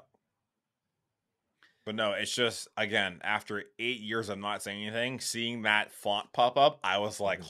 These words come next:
Speaker 1: "Holy cow." I was like, I was like, "There's no way. There's no way they're doing this right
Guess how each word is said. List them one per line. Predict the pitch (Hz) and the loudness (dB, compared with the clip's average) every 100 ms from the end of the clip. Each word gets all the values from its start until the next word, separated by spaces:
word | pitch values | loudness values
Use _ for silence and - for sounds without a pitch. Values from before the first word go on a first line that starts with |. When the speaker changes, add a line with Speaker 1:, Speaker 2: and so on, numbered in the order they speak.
| - | -10
Speaker 1:
"Holy | 98 90 87 82 | -8 -8 -10 -12
cow." | - 87 85 82 | -10 -6 -4 -6
I | |
was | 85 | -8
like, | 85 85 | -12 -10
I | |
was | 104 | -8
like, | 101 | -8
"There's | 113 104 117 | -8 -10 -8
no | 98 85 | -6 -6
way. | 82 87 107 _ - - | -10 -14 -16 _ -20 -6
There's | 139 | 0
no | 143 156 | 6 10
way | 143 | 10
they're | 131 | 8
doing | 120 117 117 | 2 -2 -2
this | 113 110 | -2 -2
right | 110 | -2